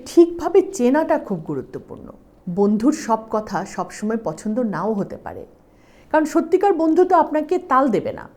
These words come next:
সে বলবে আপনার কল্যাণার্থে, সেটা আপনার পছন্দ না হলেও।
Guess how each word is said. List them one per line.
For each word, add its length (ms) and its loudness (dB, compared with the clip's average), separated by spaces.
সে 160 -2
বলবে 560 2
আপনার 380 -6
কল্যাণার্থে, 760 -6
সেটা 220 0
আপনার 320 0
পছন্দ 420 0
না 360 0
হলেও। 380 -6